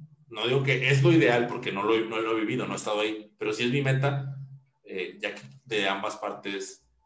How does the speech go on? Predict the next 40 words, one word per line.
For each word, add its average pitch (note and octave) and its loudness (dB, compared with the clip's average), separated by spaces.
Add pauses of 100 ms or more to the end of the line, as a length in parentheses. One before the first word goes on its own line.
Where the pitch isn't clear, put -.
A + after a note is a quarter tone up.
de F#2 -6
amba-, F#2+ -8
de G#2 -8
ambas G#2+ -8
partes A2 -6
tomo G#2+ -6
mucho, A#2 -4
y G2 -12
al F#2 -10
final G#2+ -6
de A2+ -8
cuentas, A#2 -8 (680)
eh, F#2 -14
me G#2 -6
suman, C3+ 0
¿no? G#2 -6
Me - -12
suman, C3+ -2
me A#2 -2
hacen A#2 -4
sentir G2 -8
bien, A#2+ -4 (440)
me F#2 -12
hacen F2+ -12
sentir F#2+ -12
mejor, A2 -2 (300)
me F#2 -8
hacen G2+ -8
desarrollarme, G2 -6
me F#2+ -8
hacen - -14
crecer. F#2+ -10 (1160)
Eh, F#2 -8 (120)
ese B2 -6
sería G2+ -4
como G#2 -8
lo, F2+ -6 (840)
lo, - -16
a A2+ -8
ver. A#2+ -4